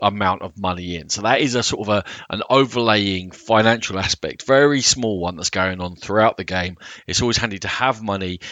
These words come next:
and you can also spend money on your turn to expand out of towns you already have, as long as you're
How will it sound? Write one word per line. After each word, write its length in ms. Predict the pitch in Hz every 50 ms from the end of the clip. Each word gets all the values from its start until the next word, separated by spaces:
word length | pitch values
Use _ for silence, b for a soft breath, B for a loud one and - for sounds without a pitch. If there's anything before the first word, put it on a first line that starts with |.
| B B B
and 140 | 98 104
you 80 | 110 107
can 160 | - 120 113 - _
also 400 | - 135 147 151 113 - - 107
spend 460 | 104 - - - - - 170 170 156
money 240 | 139 120 113 101 101
on 80 | 98 98
your 100 | 95 95
turn 260 | - - 104 95 90
to 120 | - - 98
expand 480 | - - - - - 101 107 101 98 - -
out 380 | - 117 123 131 123 - - -
of 240 | 92 87 85 - - B B B B B B -
towns 400 | - - 120 117 120 117 95 95
you 80 | 104
already 220 | 95 101 101 98 90
have, 400 | 87 98 95 87 85 80 - _ _ -
as 240 | - 92 92 90
long 220 | 104 113 113 120 117
as 160 | 104 - -
you're 320 | 120 113 101 104 104 101